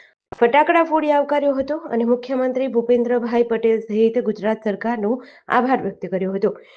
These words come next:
વક્તાઓ દ્વારા ભાજપના છેતાલીસમા સ્થાપના દિવસે પાર્ટીના સ્થાપનાથી લઈને આજ દિન સુધી કાર્યકરોના સંઘર્ષથી ભાજપને સત્તા સ્થાપન સુધી પહોંચાડનારા આગેવાનો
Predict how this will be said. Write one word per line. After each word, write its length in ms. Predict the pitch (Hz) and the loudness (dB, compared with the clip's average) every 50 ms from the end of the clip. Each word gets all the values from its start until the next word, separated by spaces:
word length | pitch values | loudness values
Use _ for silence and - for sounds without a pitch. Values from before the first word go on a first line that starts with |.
| - - - _ - 220 | -20 -20 -10 _ 2 4
વક્તાઓ 320 | 240 233 233 311 330 330 285 | 4 4 4 2 2 2 2
દ્વારા 200 | 320 320 311 311 277 277 | 2 2 2 2 0 0
ભાજપના 400 | 269 220 269 254 254 254 262 247 254 | -2 -2 -2 -4 -2 -2 -2 -2 -2
છેતાલીસમા 560 | 262 254 262 254 240 247 240 - 240 240 240 | -4 -2 0 0 0 0 0 -2 -4 -4 -4
સ્થાપના 420 | 240 - 220 208 208 220 220 214 202 220 | -6 -6 -8 -6 -4 -4 -2 0 2 2
દિવસે 340 | 220 214 214 214 233 233 226 208 | 2 2 2 0 -2 -2 -2 -2
પાર્ટીના 400 | 196 196 202 208 208 208 202 208 208 | -2 -2 0 0 0 0 -2 -4 -6
સ્થાપનાથી 520 | - 208 190 - 196 196 190 196 202 190 202 | -8 -8 -6 -4 -4 -6 -4 -4 -4 -2 0
લઈને 220 | 202 202 220 233 226 - | 0 0 0 -2 -2 -2
આજ 260 | 208 214 233 226 226 247 | -2 -2 -2 -2 -6 -8
દિન 180 | 277 262 262 247 | -10 -6 -4 -4
સુધી 280 | 233 - 220 226 269 - - _ _ _ _ _ _ - | -2 -2 -4 -6 -8 -10 -16 _ _ _ _ _ _ 2
કાર્યકરોના 600 | 262 277 285 302 - 294 285 269 277 277 269 262 | 4 4 4 4 2 0 0 0 0 -4 -4 -4
સંઘર્ષથી 500 | 254 240 220 214 220 220 - - 233 220 214 202 | -2 -2 -2 -2 -2 -4 -4 -4 -4 -2 -2 -2
ભાજપને 460 | 202 202 208 220 214 208 214 208 214 214 | -2 -2 -4 -4 -4 -2 -2 -2 -2 -2
સત્તા 320 | 226 214 220 240 247 262 | -6 -4 -2 -2 -4 -4
સ્થાપન 400 | 262 - 233 220 180 202 202 202 | -4 -6 -8 -4 -2 -2 -2 -2
સુધી 240 | 208 202 190 202 202 | -2 -4 -4 -4 -4
પહોંચાડનારા 640 | 196 196 196 196 202 202 196 190 196 196 202 190 196 196 | -4 -4 -4 -4 -4 -4 -4 -4 -4 -4 -4 -6 -6 -6
આગેવાનો 500 | 190 175 196 190 196 202 196 202 233 254 | -4 -4 -4 -4 -2 -2 -2 -2 -2 -4